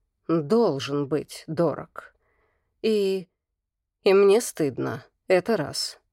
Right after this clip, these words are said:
И нужно подумать. Это два». «Ты говоришь о Веронике?» Сердце сжалось, вопрос дался с трудом. Влад ответил не сразу. «Да,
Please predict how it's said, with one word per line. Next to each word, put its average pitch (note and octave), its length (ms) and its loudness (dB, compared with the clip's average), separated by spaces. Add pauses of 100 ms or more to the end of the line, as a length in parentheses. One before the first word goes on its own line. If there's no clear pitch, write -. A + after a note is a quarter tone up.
(140)
И A3 100 4
нужно G3+ 320 4
подумать. G3+ 800 -2 (200)
Это F#3 300 0
два». - 380 -10 (1300)
«Ты A#3+ 80 2
говоришь G#3 500 2
о G3 40 0
Веронике?» F#3+ 680 -2 (540)
Сердце F#3+ 540 -4
сжалось, E3+ 640 0
вопрос A#3 520 0
дался A3 440 0
с - 80 -10
трудом. F#3 560 -2 (500)
Влад A3 340 4
ответил C4+ 380 0
не C4 160 2
сразу. D#3 560 -4 (1300)
«Да, E3+ 420 0